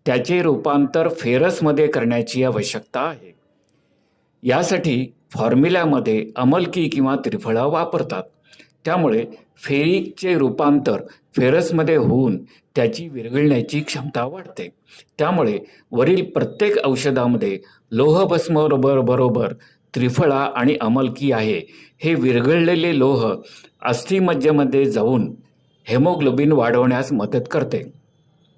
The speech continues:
आता इथे आपण मंडूर भस्म व लोहभस्म यांची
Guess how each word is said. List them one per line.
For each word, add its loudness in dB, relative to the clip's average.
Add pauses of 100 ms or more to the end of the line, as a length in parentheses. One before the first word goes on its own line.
(520)
आता 0
इथे 0
आपण 0 (380)
मंडूर 2
भस्म 0 (460)
व 2
लोहभस्म 2
यांची 2